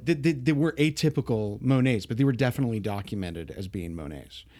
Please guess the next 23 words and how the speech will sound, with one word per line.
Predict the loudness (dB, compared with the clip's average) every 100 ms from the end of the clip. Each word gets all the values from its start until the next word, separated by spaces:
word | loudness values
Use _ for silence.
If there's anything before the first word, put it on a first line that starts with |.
| -20 -20 -20 -20 -10
And | 0 2
he |
said | 4 2 2
this | 2 2
thing | 4 4
that | 2
stuck | 0 0 -2 0
with | 0
me. | 0
He | -2
said | -2 0 2
that, | 0 0 -8 -20 -20 _ _ _ _ _
that | 0 0 _ -10
seventy | -4 -2 2 4 4 4 2
to | 0 2
eighty | 2 2
percent | -2 -2 2 2 0 -2
of | 0
an | 0 0
artist's | 0 2 0 -2
output | -4 -4 -6 -8 -6
resembles | -6 -4 -4 -4 -6 -8
itself. | -10 -10 -12 -16 -20 -20